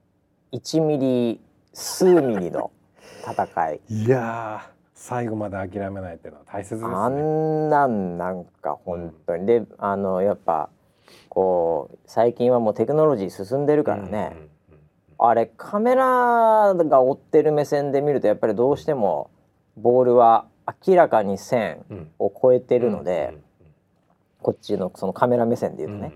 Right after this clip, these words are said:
Speaker 2: うん。
Speaker 1: 真上から見ると、
Speaker 2: うん。
Speaker 1: なるほどなって話だね、これね。
Speaker 2: そうだね。
Speaker 1: うん。
Speaker 2: うん。
Speaker 1: もう何度もなんかその解説見たわ。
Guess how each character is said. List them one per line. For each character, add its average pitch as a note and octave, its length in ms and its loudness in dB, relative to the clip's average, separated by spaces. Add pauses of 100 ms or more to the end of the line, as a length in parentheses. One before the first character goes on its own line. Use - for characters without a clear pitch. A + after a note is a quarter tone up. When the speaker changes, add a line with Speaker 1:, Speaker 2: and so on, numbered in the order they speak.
(280)
Speaker 2:
う A2+ 80 -4
ん。 B2+ 40 -2
Speaker 1:
真 F3 140 6
上 C4 180 6
か G#3 120 8
ら C#3+ 80 6
見 A#2+ 120 0
る F#2+ 120 -4
と、 - 240 -4
Speaker 2:
う - 40 -20
ん。 D#2+ 100 -20 (420)
Speaker 1:
な B2+ 160 4
る B2 80 2
ほ A#2+ 140 2
ど A#2+ 100 4
な A2+ 120 0
っ - 40 -16
て - 80 -12
話 F#2+ 240 -14
だ C#2+ 140 -16
ね、 E2+ 60 -8
こ F3+ 140 4
れ D#3 60 2
ね。 E3+ 380 0
Speaker 2:
そ E2+ 240 -12
う D2+ 40 -18 (140)
だ E3 320 -2
ね。 D#3+ 80 -10 (160)
Speaker 1:
う G#2+ 40 -6
ん。 G#2 40 -2
Speaker 2:
う - 20 0
ん。 F#2+ 340 -2 (800)
Speaker 1:
も B2 80 -4
う - 0 -
何 G#3+ 300 2
度 E3+ 100 4
も D3 100 2
な A#2+ 100 0
ん A2 40 -4
か F#2 60 -8
そ A2+ 120 -8
の A2 100 -2
解 A#2 260 0
説 A2 240 -8
見 A2 160 -8
た D#2 140 -8
わ。 C2 240 -12